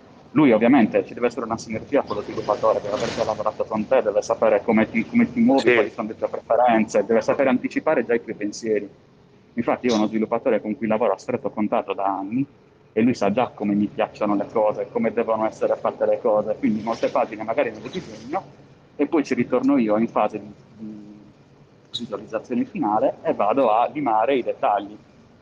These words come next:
Speaker 1: Ovviamente però i flussi principali, quelli vanno progettati prima, cioè se c'è un flusso di acquisizione o di conversione, quello deve essere progettato. Tutto quello che è di contorno invece si può andare col pilota automatico,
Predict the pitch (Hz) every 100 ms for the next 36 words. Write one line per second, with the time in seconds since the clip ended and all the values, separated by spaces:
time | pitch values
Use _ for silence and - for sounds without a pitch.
0 | _ - _ _ - 143 156 127 143 147
1 | 151 113 - 156 - 120 123 - - 107
2 | 107 117 107 107 101 104 - 104 - -
3 | - 107 98 95 - - - - 123 98
4 | - - - - - - 117 - 135 -
5 | 135 131 110 113 120 117 - 127 110 107
6 | 101 98 92 104 107 104 107 110 110 127
7 | 143 110 101 110 123 - - - - 113
8 | 117 104 101 110 101 107 101 98 101 98
9 | - 104 - 165 180 165 170 170 190 226
10 | 208 180 185 143 135 123 123 - 120 113
11 | 113 117 - 107 107 110 113 110 101 -
12 | -